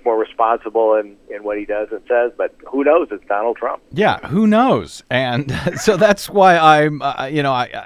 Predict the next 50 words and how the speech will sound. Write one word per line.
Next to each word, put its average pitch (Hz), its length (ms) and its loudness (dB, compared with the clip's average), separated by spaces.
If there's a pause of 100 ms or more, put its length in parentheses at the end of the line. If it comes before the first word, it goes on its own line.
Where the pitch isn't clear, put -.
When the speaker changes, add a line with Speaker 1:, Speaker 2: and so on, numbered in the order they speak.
Speaker 2:
I, 143 80 -12
you 156 580 -6
say 156 180 -2
nobody, 143 600 0
uh, 120 180 -2 (140)
knew 147 440 0
that 131 140 0
he 135 140 -4
was 120 160 -4
going 127 300 -2
to, 120 40 -8
that 113 120 -2
he 113 60 -2
was 107 120 -6
serious 147 400 -4
about 131 320 -2
this. 135 200 -4
I'll 117 120 -2
have 123 160 -6
to 117 100 -10
correct 123 380 -4
you 120 60 -4
there, 107 180 -6
Fred. 107 320 -8 (440)
Uh, 95 300 -2
I 214 220 0
knew. 190 320 2 (260)
Uh, 131 220 4
we 156 100 0
talked 156 320 -2
about 139 240 0
it 135 60 -6
on 135 140 -2
this 135 120 -2
show 143 220 0
last 131 420 -4
year 165 180 -2
that 143 140 -2
it 123 60 -2
was 113 160 -6
a 113 60 -6
very 143 300 -2
serious 107 560 -8
thing, 107 300 -6
not 135 260 -2
a, 101 500 -6
a, 107 40 -6
a 107 60 -8
joke 101 340 -4
candidacy. 101 800 -8